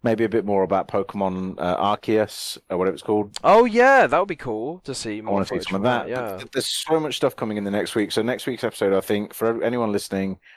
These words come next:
Speaker 1: prepare yourselves 'cause it could be quite a long one 'cause I'm pretty sure me and Ollie are gonna have a
Speaker 2: Yeah,
Speaker 1: lot to
Speaker 2: we'll
Speaker 1: talk
Speaker 2: have probably
Speaker 1: about
Speaker 2: a
Speaker 1: next
Speaker 2: lot to
Speaker 1: week.
Speaker 2: talk about,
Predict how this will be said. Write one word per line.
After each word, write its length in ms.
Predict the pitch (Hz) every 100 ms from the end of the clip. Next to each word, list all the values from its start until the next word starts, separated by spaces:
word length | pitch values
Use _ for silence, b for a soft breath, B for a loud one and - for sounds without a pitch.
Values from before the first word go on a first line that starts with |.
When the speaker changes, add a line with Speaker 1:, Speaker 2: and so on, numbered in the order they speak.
| b
Speaker 1:
prepare 280 | - 143 127
yourselves 340 | 110 101 95
'cause 120 | -
it 100 | 95
could 120 | 127 -
be 60 |
quite 220 | 98 98
a 40 | 95
long 200 | 92 87
one 180 | 85 87
'cause 120 | -
I'm 180 | 92 85
pretty 180 | 104 98
sure 140 | 101
me 100 | 95
and 80 | 90
Ollie 140 | 87
are 20 |
gonna 140 | 90 85
have 80 | 82
a 20 |
Speaker 2:
Yeah, 60 |
Speaker 1:
lot 40 | 78
to 40 |
Speaker 2:
we'll 80 | 92
Speaker 1:
talk 100 | 87
Speaker 2:
have 40 | -
probably 180 | 73 71
Speaker 1:
about 220 | 52 76
Speaker 2:
a 20 |
Speaker 1:
next 120 | 76
Speaker 2:
lot 80 | -
to 200 | - 90
Speaker 1:
week. 100 | 87
Speaker 2:
talk 20 |
about, 240 | 95 101